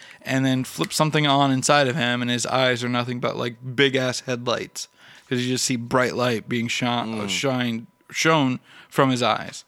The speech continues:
Speaker 1: as he walks down the hallway, obviously indicating that he has now some sort of, like, supernatural ability of some
Speaker 2: Yeah.
Speaker 1: sort. We then cut to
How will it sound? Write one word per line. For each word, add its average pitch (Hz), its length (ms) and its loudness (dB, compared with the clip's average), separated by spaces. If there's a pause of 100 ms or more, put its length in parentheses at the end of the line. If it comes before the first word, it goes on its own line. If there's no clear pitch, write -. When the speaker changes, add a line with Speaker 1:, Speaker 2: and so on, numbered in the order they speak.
(140)
Speaker 1:
as 123 160 0
he 127 80 2
walks 123 320 0
down 123 180 -4
the 113 60 -6
hallway, - 340 -6 (100)
obviously 131 520 2
indicating 120 480 0
that 110 260 -4 (340)
he 143 120 0
has 131 180 2
now 127 220 2
some 123 200 -2
sort 123 200 0
of, 120 80 -4
like, 120 180 -4
supernatural 117 1080 -4
ability 110 460 -4
of 107 100 -8
some 139 120 -8
Speaker 2:
Yeah. 143 140 0
Speaker 1:
sort. 110 180 -2 (760)
We 151 120 4
then 160 140 0
cut 160 240 0
to 175 380 0